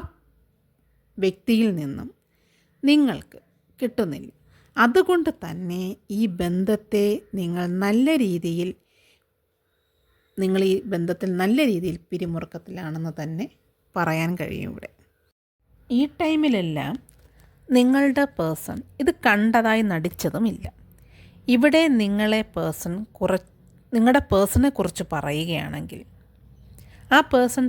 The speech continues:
ചിന്തിക്കുന്നത്, ഇപ്പോൾ നിങ്ങളെ വിളിക്കുമ്പോൾ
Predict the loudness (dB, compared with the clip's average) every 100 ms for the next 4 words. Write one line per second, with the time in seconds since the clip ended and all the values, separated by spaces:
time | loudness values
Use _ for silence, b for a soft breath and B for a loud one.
0 | -2 -2 -2 -4 -4 -4 -4 -4 -4 -6
1 | -12 b b b b b -20 -20 -20 _
2 | _ _ _ _ _ -8 0 2 2 -2
3 | -2 0 0 0 -6 -6 -6 -6 -4